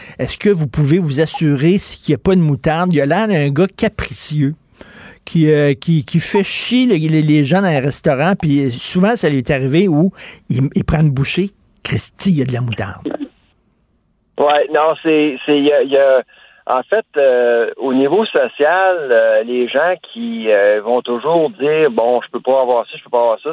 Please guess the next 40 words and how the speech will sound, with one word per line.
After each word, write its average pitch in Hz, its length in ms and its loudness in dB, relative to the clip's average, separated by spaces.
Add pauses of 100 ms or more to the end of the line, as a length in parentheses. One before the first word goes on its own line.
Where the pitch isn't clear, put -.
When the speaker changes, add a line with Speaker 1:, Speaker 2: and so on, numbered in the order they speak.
Speaker 2:
c'est, 117 160 -10 (720)
c'est, 131 120 -6 (120)
c'est 123 160 -4
un 131 160 2
peu, 180 420 2
euh, 113 380 2 (580)
euh, 113 300 4 (160)
fatigant 147 720 0
un 120 40 -2 (100)
peu, 165 200 -4
mais 139 420 2
Speaker 1:
Oui. 131 120 -14
Speaker 2:
ça 156 120 -6
change 262 420 0
un 139 220 2
peu, 185 260 0
euh, 120 200 4 (400)
maintenant, 135 300 2 (100)
puisque 202 240 -2
de 156 140 -2
plus 156 220 -10
en 156 140 2
plus 143 140 -14
de 131 120 -8
monde, 165 380 0
euh, 107 760 4
moi, 160 140 2
je 175 60 -6
discutais - 400 -4
avec, 143 380 -2
euh, 117 540 2
un 120 60 -4
agent 135 320 0
de 117 60 -14
bord 156 240 0
de 127 60 0
Air 120 200 2
Canada 127 680 0
récemment 120 640 -2
de, 110 180 -2